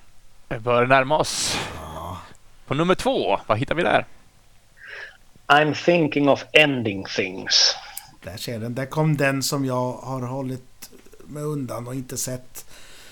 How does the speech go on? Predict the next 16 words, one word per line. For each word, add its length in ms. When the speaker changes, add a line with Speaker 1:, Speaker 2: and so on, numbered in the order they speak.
Speaker 2:
av 160
någon 200
Speaker 3:
Oj, 40
du 60
har 80
Speaker 2:
anledning. 260
Speaker 3:
inte 140
sett 180
Speaker 2:
Nej, 180
Speaker 3:
den? 100
Speaker 2:
men 180
du 80
vet, 300
Speaker 3:
Mhm. 420
Speaker 2:
jag 180
vet, 340